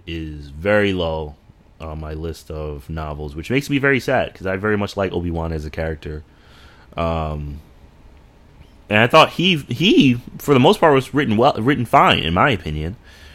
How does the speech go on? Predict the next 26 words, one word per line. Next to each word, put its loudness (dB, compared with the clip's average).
It's -10
everybody 8
else 2
and 4
the 4
plot. 0
So 2
that's 6
my, 2
<laughs> -8
that's 4
my 2
issue 2
with -2
the -4
book, -6
is -10
that, -10
is -6
that -4
the 2
other 2
characters 2
in -2
the -2
book 0